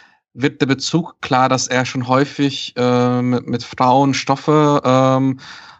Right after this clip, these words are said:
ausformuliert hat und, ähm, auch vielleicht diese, diese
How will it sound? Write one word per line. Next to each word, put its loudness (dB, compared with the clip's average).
ausformuliert 0
hat -2
und, -2
ähm, 0
auch 0
vielleicht -2
diese, 2
diese 0